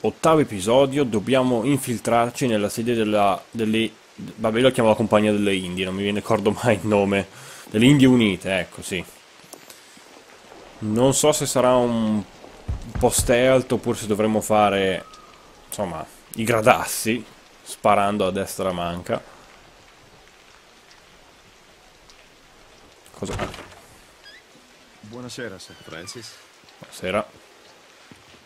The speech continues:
Speaker 1: Messo. Bello. Bello, bello, bello.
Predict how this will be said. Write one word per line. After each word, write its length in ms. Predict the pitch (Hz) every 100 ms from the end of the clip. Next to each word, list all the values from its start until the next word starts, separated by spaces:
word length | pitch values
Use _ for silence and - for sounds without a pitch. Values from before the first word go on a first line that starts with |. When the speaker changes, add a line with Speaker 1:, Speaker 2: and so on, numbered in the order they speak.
| _ _ _ - - -
Speaker 1:
Messo. 640 | - 98 107 - 117 117 - - - -
Bello. 380 | 104 127 90 - _ _ _ _ _ - _ _ _ _ - _ _ _ _ _ _ _ -
Bello, 260 | - 123 90
bello, 260 | 101 104
bello. 320 | 85 95 92